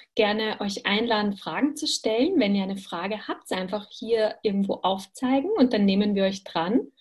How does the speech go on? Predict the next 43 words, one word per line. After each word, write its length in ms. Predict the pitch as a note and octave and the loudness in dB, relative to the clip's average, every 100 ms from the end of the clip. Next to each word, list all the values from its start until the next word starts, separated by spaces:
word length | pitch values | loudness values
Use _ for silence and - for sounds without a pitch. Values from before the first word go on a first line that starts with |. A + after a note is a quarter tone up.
| _ _ _ _ _ _ _ - | _ _ _ _ _ _ _ 4
Und 540 | A3 G#3+ G#3+ G#3 G#3 | 4 6 4 2 2
was 200 | G#3 G#3 | 4 4
ich 100 | G3 | 0
dich 240 | G3 - - | -2 -2 4
auch 80 | |
noch 240 | D4+ C4+ - | 8 8 6
fragen 280 | F3 F#3 F3+ | -2 -2 -2
wollte, 280 | F3 - | -6 -4
also 180 | - F#3 | -4 -4
du 120 | G3+ | -4
bist 200 | G3+ G#3 | -4 -4
ja 140 | - G3 | 0 -2
auch 80 | G3 | -2
Mama. 400 | F#3+ F3+ E3 E3 | -4 -4 -6 -6
Wie 220 | A3 C4 | -2 0
ist 160 | B3 B3 | 0 0
denn 100 | A#3 | 0
das 200 | A#3 A3+ | -2 -2
mit 180 | G#3 | -6
dem 160 | G3 G3 | -4 -4
Sei 260 | G3 F#3+ G3+ | -4 -4 -2
du 140 | G#3+ | -4
selbst 520 | G#3 F#3+ G3+ G3 - | -4 0 0 -2 -6
auch 220 | F#3 F#3 | -4 -2
in 160 | - G3 | -2 -2
deinem 300 | E3+ D#3+ E3+ | -2 -6 -6
Mama-Business? 880 | E3+ D#4+ C4+ F#3 F#3 - E3 - - _ - - - - - | 0 2 4 2 -4 -6 -14 -16 -20 _ -20 -20 -18 -20 -8
Weil 380 | F#3+ F3+ F3+ F#3 - - | 2 4 4 2 -4 0
Mama 260 | G3 A#3+ | 4 4
sein 260 | B3 A3 A3 | 4 4 4
ist 180 | G#3+ - | 4 2
ja 120 | E3 | 2
auch 160 | G#3 | 2
ein 160 | A#3+ G3+ | 0 -2
Business. 440 | E3+ - D#3+ E3 | -4 -6 -10 -8
Und 120 | F3 E3+ | -6 -4
kannst 340 | F#3+ G3 F#3+ | -2 -2 0
du 100 | G3+ | 0
da 280 | F#3+ - D#3+ | 0 -2 -4
vielleicht 400 | - A#3 A#3 - | 0 2 2 0
mehr 180 | F#3 F#3 | 0 2
dazu 320 | A#3+ A#3+ G3 | 0 0 -4
sagen? 580 | - E3+ E3 G#3+ G4 | -4 -4 0 4 4